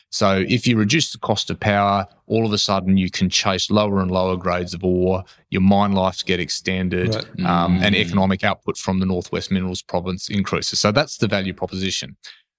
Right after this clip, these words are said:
Speaker 1: If you connect Mount Isa to the national electricity, uh, grid,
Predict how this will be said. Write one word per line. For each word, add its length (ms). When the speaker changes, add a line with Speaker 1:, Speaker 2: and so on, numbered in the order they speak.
Speaker 1:
If 240
you 480
connect 500
Mount 280
Isa 580
to 320
the 80
national 320
electricity, 580
uh, 220
grid, 320